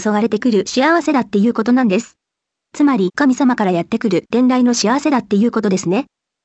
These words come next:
この地上で、私たちが努力して作り出す、そういう幸せではないんですね。上から下ってくる幸せなんです。その幸せを共に味わうのが、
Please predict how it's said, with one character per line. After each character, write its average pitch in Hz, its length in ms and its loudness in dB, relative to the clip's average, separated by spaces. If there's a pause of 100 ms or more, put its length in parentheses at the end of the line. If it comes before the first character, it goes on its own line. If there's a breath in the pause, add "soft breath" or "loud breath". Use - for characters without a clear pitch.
(180)
こ 233 100 0
の 285 100 0
地 262 100 -4
上 233 160 0
で、 208 180 -2 (240)
私 294 300 -2
た 277 140 -4
ち 214 100 -2
が 185 180 0
努 269 80 0
力 285 200 0
し - 80 -6
て 208 180 -2
作 - 140 -4
り 226 80 0
出 220 100 -2
す、 190 220 -4 (280)
そ 262 140 0
う 294 60 2
い 277 80 2
う - 120 -2
幸 262 280 0
せ 311 120 -2
で 294 100 2
は 240 60 0
な 208 140 0
い 262 60 2
ん 220 40 0
で 196 60 0
す 202 140 -4
ね。 226 180 -2 (500)
上 240 180 0
か 285 80 -2
ら 277 140 0
下 247 160 -2
っ 233 60 -4
て 247 100 -6
く 226 100 -4
る 185 180 0
幸 320 360 0
せ 285 100 0
な 277 140 2
ん 240 80 0
で 185 100 0
す。 - 140 -12 (600)
そ - 140 -2
の 247 80 2
幸 247 280 2
せ 254 140 0
を 247 60 -2
共 214 200 0
に 208 120 2
味 180 160 0
わ 262 120 2
う 262 40 2
の 226 80 2
が、 175 160 0